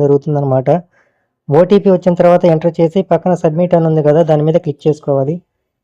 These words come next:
క్లిక్ చేయగానే ఇక్కడ మనకు ఒక యూజర్ ఐడీ అయితే మొబైల్ నెంబర్గా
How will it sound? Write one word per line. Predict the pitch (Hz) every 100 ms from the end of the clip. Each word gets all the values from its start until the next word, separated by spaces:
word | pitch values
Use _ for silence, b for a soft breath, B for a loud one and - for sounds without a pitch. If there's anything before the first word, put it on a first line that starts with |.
| -
క్లిక్ | 165 160
చేయగానే | 190 175 175 180
ఇక్కడ | 170 180 170
మనకు | 165 165 170
ఒక | 170 156
యూజర్ | 165 175 170
ఐడీ | 160 156
అయితే | 156 185 156
మొబైల్ | 156 165 160
నెంబర్గా | 151 156 156